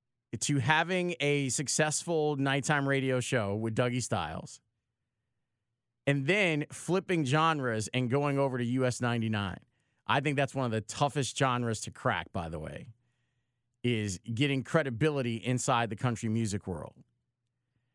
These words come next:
But he's done it. I also loved him talking about his dad and baseball and what it means to him and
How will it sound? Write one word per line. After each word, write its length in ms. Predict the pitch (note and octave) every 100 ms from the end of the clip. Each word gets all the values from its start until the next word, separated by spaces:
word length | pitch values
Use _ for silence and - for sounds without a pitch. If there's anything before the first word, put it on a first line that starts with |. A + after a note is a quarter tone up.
| _ _ _
But 80 | A#2+
he's 200 | D3+ E3+
done 280 | A2 F#3 F3
it. 160 | E2 - _ _ _ _ _ _ _ _ _ -
I 140 | D#3+
also 220 | G#3 A3+
loved 300 | G#3+ F3 E3
him 160 | C#3+ C#3
talking 420 | D3 C#3 C3 C3+
about 420 | B2 A#2+ A2+ A2 -
his 220 | A#2+ G#2
dad 480 | B2 A2 A2+ G#2+ G#2+
and 160 | G#2+ G2
baseball 600 | A2 G#2 - G#2 G2+ G2+
and 160 | G2+
what 120 | A2+ B2
it 80 |
means 300 | A#2 B2 A#2+ -
to 80 |
him 200 | A#2+ B2
and 180 | A2+ G#2+